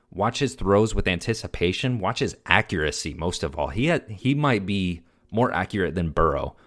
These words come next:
or m-, not more accurate than Tua. I think Tua's by far the most accurate quarterback I've seen in a while. But with Love, there were, there was rarely a throw he missed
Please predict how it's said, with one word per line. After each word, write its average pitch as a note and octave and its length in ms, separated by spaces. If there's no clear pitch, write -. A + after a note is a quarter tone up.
or F#2 160
m-, F2+ 160
not C3 320
more D3 200
accurate C3 380
than F2+ 140
Tua. B2+ 480
I F2+ 60
think G2+ 220
Tua's G2 480
by F2+ 160
far F#2 420
the G2+ 80
most F#2 220
accurate E2+ 340
quarterback F2 400
I've F2 120
seen F2+ 440
in F#2+ 420
a C#2 60
while. E2+ 500
But G2+ 520
with G#2+ 200
Love, A#2 440
there A2+ 120
were, G2 280
there A#2 160
was A2 160
rarely A#2 380
a F#2 80
throw G2+ 300
he G2+ 200
missed F2 640